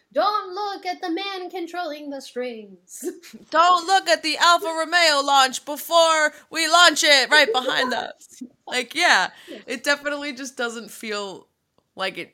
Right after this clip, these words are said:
Speaker 2: was of any big change. It, the way that it was announced and the, the fact that if you're making an announcement that someone's being replaced, but then saying that they're still gonna be heavily involved in duties, X Y Z type things, I'm just like,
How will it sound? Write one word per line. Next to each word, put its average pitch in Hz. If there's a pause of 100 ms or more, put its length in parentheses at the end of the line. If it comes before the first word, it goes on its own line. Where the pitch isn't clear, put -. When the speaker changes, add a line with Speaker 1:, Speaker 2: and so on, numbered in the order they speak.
Speaker 2:
was 175
of 170
any 170
big 170
change. 160
It, 147 (300)
the 180
way 190
that 202
it -
was 185
announced 165
and 175
the, -
the 185
fact 202
that 214 (320)
if -
you're 392
making 415
an 302
announcement 247
that 220
someone's 208
being 196
replaced, 180
but 170
then 175
saying 175
that 165
they're 170
still 170
gonna 170
be 160
heavily 160
involved 156
in 156
duties, 156
X 151
Y 156
Z 151
type 151
things, 170
I'm 233
just 247
like, 135